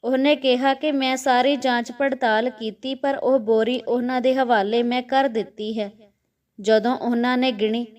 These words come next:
ਤਾਂ ਸ਼ਾਹੀ ਲਿਬਾਸ ਵਾਲੇ ਸਾਰੇ ਹੀ ਉਹ ਲੋਕ ਸਨ।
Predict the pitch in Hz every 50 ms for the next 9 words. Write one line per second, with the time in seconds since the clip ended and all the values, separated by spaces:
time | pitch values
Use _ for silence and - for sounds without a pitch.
0 | 240 _ _ _ _ _ _ 277 285 294 285 330 294 269 277 262 320 320 311 311
1 | 240 254 262 254 254 254 - 294 277 254 247 240 247 262 277 269 - 254 233 226
2 | 233 247 254 247 254 285 285 - 269 262 277 262 240 220 220 220 226 254 226 -
3 | 226 208 202 202